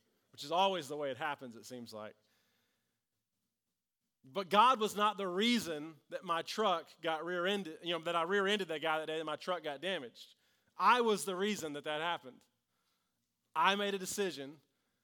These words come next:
that led to that accident. If a student never studies, doesn't pay attention in class, and never turns in homework, and fails the class as a result of their behavior, God is not the reason that they failed the class.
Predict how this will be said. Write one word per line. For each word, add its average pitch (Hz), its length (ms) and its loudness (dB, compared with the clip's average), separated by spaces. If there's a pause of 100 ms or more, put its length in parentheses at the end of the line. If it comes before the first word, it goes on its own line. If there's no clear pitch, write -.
(420)
that 151 160 -8
led 165 320 0
to 143 400 -8 (360)
that 139 200 -4
accident. 120 460 -10 (1200)
If 127 80 -18
a 151 40 -12
student 214 640 0
never 190 320 0
studies, 180 720 -4 (1300)
doesn't 190 280 0
pay 208 180 2
attention 202 360 -4
in 185 80 -6
class, 196 460 2
and 165 100 -10
never 196 240 -2
turns 196 340 -4
in 180 80 -4
homework, 175 640 -6 (440)
and 165 180 -8
fails 220 500 2
the 180 60 -8
class 196 500 -2
as 185 220 -6
a 165 80 -10
result 165 680 -6 (600)
of 156 100 -14
their 170 160 -6
behavior, 170 460 -6
God 180 300 0
is 233 80 -8
not 240 160 -6
the 202 80 -4
reason 214 340 -4
that 214 100 -6
they 214 140 -6
failed 208 400 -6
the 185 60 -10
class. - 600 -12